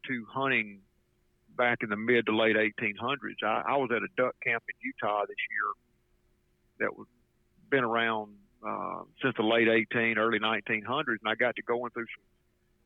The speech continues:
pre-migratory bird treaty act, uh, log books, you know, where the hunters came in and wrote down their bag for the day. And, uh, this would have been about three or four years before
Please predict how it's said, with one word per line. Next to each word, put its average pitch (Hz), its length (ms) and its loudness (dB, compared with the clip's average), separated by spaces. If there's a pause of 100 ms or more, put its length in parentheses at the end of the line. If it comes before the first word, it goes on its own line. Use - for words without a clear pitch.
(380)
pre-migratory 120 1000 0
bird 113 300 0 (100)
treaty 120 340 2
act, 107 280 2 (1900)
uh, 98 340 -2 (500)
log 135 280 0 (100)
books, 101 200 -8 (480)
you 139 60 -10
know, 117 120 0
where 110 200 -2
the 104 80 -4
hunters 120 340 -2
came 117 240 -2
in 113 60 0
and 104 160 -2
wrote 113 220 -2
down 107 200 0
their 104 80 -2
bag 123 440 -2
for 107 80 -10
the 98 100 -8
day. 101 340 0 (720)
And, 107 300 -4
uh, 110 180 4
this 123 180 0
would 127 100 -4
have 110 60 -4
been 117 120 2
about 110 320 -2
three 120 160 0
or 113 60 0
four 120 200 -4
years 120 520 0
before 110 640 0